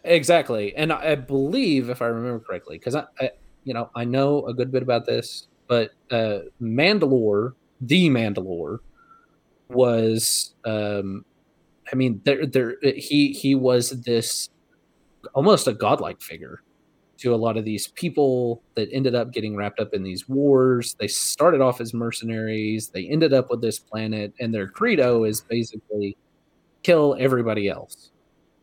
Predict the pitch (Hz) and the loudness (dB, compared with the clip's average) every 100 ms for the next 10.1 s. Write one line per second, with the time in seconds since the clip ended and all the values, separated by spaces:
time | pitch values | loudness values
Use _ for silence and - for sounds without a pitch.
0 | _ _ _ 156 - _ _ _ _ _ | _ _ _ -8 -8 _ _ _ _ _
1 | _ - - _ - - _ _ - 147 | _ -10 -10 _ -20 -20 _ _ 0 4
2 | 147 143 143 - 139 143 131 160 214 185 | 4 4 0 0 4 4 6 4 4 2
3 | 175 143 139 143 139 135 123 120 117 110 | 0 0 0 -4 -4 -8 -4 -2 -2 -4
4 | 113 110 101 175 185 180 165 156 151 143 | -8 -12 -6 0 2 4 2 2 4 4
5 | 139 151 139 143 139 - - 127 117 156 | 2 -2 -2 0 0 -2 -8 -6 0 2
6 | 233 143 139 135 123 117 110 107 - - | 2 0 -2 -2 -2 -2 -4 -6 -10 -14
7 | _ _ _ - 135 123 123 123 127 120 | _ _ _ -2 2 2 2 0 -4 -10
8 | 101 160 - - 110 104 104 113 123 170 | -2 -2 -2 -6 -6 -4 -4 -4 -4 0
9 | 190 135 135 123 110 - 117 104 - - | 2 0 0 -4 -4 -2 -4 -4 -6 -4
10 | 151 | -4